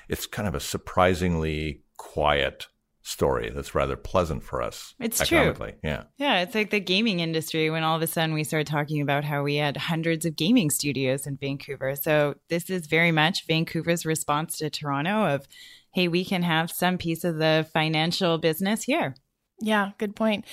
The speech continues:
Speaker 3: Another interesting Canadian story, Shopify, based back east, is going to run B C's online cannabis sales once recreational marijuana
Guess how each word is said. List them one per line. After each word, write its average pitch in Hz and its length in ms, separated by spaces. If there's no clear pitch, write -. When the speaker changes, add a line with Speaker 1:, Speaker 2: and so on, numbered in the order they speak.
Speaker 3:
Another 285 300
interesting 247 500
Canadian 196 400
story, 185 500
Shopify, 180 840
based 196 260
back - 240
east, 233 360
is 196 320
going 185 320
to 240 100
run 196 200
B 190 180
C's 185 260
online 208 540
cannabis 185 440
sales 196 540
once 175 220
recreational 180 640
marijuana 170 520